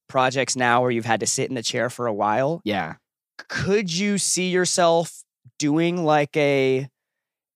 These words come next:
Speaker 1: a living
Speaker 2: Grinch type.
Speaker 1: li-, yeah, like, not necessar-, that's extreme. Like, that was definitely the first one that came to my head, but I was just
Speaker 2: Yeah.
Speaker 1: thinking, like,
Speaker 2: Oh,
Speaker 1: does, does it
Speaker 2: man.
Speaker 1: help you? Does it help? I would think, like,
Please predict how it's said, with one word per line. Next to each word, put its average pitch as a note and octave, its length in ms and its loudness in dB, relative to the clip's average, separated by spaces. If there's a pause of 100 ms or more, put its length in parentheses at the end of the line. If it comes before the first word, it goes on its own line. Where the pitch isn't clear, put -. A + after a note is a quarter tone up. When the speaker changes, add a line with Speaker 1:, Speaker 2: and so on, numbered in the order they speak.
Speaker 1:
a A#2 760 0 (1300)
living C3+ 480 2
Speaker 2:
Grinch - 160 -4
type. B2+ 300 2
Speaker 1:
li-, C3 140 0 (140)
yeah, C3+ 180 0
like, A#2+ 180 0 (1300)
not C#3+ 260 2
necessar-, C3+ 540 -2
that's D#3+ 280 2
extreme. A#2+ 440 -4
Like, G#2+ 180 -4
that C3 100 2
was C3+ 120 0 (200)
definitely B2+ 240 -4
the A#2 80 -8
first A#2+ 180 -6
one A#2+ 60 -8
that G#2 80 -6
came A#2+ 160 -8
to A2 100 -12
my G#2 100 -4
head, B2 280 -2
but B2 100 -2
I A#2+ 60 -2
was A2+ 100 -2
just G2+ 160 0
Speaker 2:
Yeah. F2 40 -4
Speaker 1:
thinking, A2+ 240 -8
like, G2 280 -6 (260)
Speaker 2:
Oh, E3 260 6
Speaker 1:
does, C#3+ 160 2
does D3 120 4
it - 40 4
Speaker 2:
man. C#3+ 60 0
Speaker 1:
help G3 220 0
you? A3 160 0
Does F#3 180 2
it E3+ 80 2
help? F#3+ 220 2
I B3+ 180 6
would D4+ 140 0
think, A#3+ 240 -4
like, F#3+ 260 0